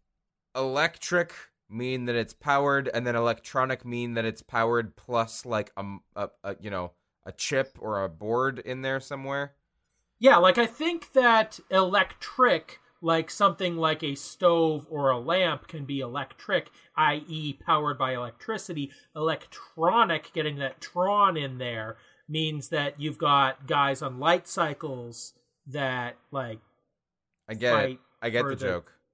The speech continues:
Speaker 2: Yeah, but I
Speaker 1: I get
Speaker 2: mean,
Speaker 1: the
Speaker 2: I,
Speaker 1: joke you did.
Speaker 2: I'm just saying we need light cycles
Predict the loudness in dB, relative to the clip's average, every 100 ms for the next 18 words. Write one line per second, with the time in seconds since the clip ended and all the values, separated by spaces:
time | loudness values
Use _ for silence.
0 | _ _ _ _ _ -6 0 0 -2 -2
1 | 4 6 8 6 2 2 0 0 -8 -10
2 | -10 -12 _ _ _ -12 -8 -8 2 6
3 | 6 4 -4 -4 0 0 0 -6 -6 -8
4 | -20 -20